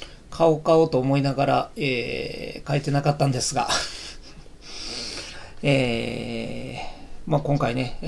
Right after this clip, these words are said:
ー、昨日紹介した、えー、また骸骨マイクの方ね、入手しましたんで、そっちを使おうかなと。まあ、だから、えー、これとこれ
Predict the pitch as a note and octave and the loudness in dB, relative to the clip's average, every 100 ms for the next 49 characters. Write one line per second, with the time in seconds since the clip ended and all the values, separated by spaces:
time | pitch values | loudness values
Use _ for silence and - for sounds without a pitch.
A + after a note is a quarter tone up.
0 | C3 B2 E3 C#3+ A#2+ - - D#3 C#3+ C3 | 0 2 2 2 0 -6 -4 -2 0 -2
1 | - G#2+ A2 - C3 A#2+ B2+ B2+ A2+ B2+ | 0 -2 -2 -2 -2 0 -2 -4 -2 -2
2 | B2+ B2+ C3+ B2 A#2 A#2 A#2 B2 A#2+ C3 | -2 -4 -2 -2 -4 -6 -8 -8 -6 -6
3 | A2 D3 B2 - G#2+ - B2 - B2 A2 | -2 -2 -2 -4 -8 -6 -6 -4 -6 -6
4 | - - - - - - - - D3 - | -8 -10 -12 -12 -12 -12 -12 -8 -6 -2
5 | B2+ - - B2+ - C3 C3 - - - | -2 -2 -4 -4 -2 -2 -2 -4 -12 -8
6 | D3+ C#3+ D3+ C#3 - - - D3 C3+ - | -2 0 2 2 0 -4 -4 -4 -2 -4
7 | D3 D3+ - D#3 D3+ D#3 C#3 | -6 -6 -2 0 0 2 2